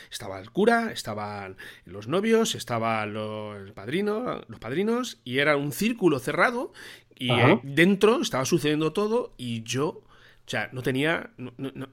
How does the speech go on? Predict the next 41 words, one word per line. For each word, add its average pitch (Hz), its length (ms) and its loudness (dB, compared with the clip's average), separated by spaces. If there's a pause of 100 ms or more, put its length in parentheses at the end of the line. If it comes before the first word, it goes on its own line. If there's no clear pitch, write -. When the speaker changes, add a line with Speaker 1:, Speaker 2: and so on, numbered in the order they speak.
Speaker 1:
o 127 40 -14
sea, 127 280 -2
n-, 127 280 -8
no 135 220 -4
sabía 170 180 6
cómo 165 220 2
llegar 139 300 0
a 123 100 -2
este, 127 340 -2 (380)
estaba - 180 -6
intentando 147 640 2
hacerme 131 340 -2
hueco, 190 500 0
y 113 80 -14
claro, 127 340 -4
esto - 180 -10
de 127 60 -2
los 117 80 -6
anillos 139 260 -4
sucede 135 640 -6
en 107 340 -12
menos 135 280 -2
de 127 60 -2
un 123 80 -2
minuto. 131 380 -2 (340)
Lo - 80 0
perdí. 117 200 -2
Speaker 2:
Sí, 143 100 8
sí. 151 160 8
Speaker 1:
Menos 139 180 2
mal 107 80 -2
que 98 80 -6
era 98 100 -2
Speaker 2:
En - 40 -2
Speaker 1:
un - 40 -6
trabajo 160 260 8
Speaker 2:
segundos. 110 160 -4
Speaker 1:
que 107 80 -8
iba 107 120 -10
en 104 100 -12
plan, 101 460 -8